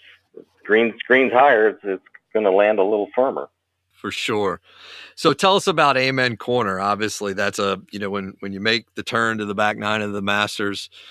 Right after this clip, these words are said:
Speaker 2: you know, it's some of the, the best viewing for a spectator or a, a viewer on television. It's, you know, it's a, everybody's waiting for that.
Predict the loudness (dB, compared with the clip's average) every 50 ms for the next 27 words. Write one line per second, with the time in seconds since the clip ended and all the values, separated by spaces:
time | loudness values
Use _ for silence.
0 | -20 -20 -16 -14 -12 -10 -8 -6 -6 -6 -8 -8 -8 -8 -6 -4 -4 -4 -4 -6
1 | -8 -8 -10 _ -14 -14 -14 -8 -4 -2 -2 -2 -2 -4 -8 -12 -14 _ _ _
2 | _ _ _ _ -4 0 0 2 2 2 0 -2 -6 _ -10 -10 -8 -8 -8 -8
3 | -4 -2 -4 -4 _ -4 -4 -2 -2 -2 -2 -2 -2 -2 -4 -4 -6 -6 -8 -12
4 | -10 -12 -12 -10 -6 -4 -4 -4 -2 -4 -4 -4 -6 -6 -6 -4 -4 -4 -4 -6
5 | -6 -8 -6 -8 -8 -8 -10 -10 -8 -8 -8 -8 -10 -10 -12 -16 -16 -18 _ _
6 | _ _ _ -6 -4 -4 -4 -4 -6 -6 -6 -4 -2 0 0 0 -2 -6 -8 -8
7 | -4 -2 0 0 0 0 -4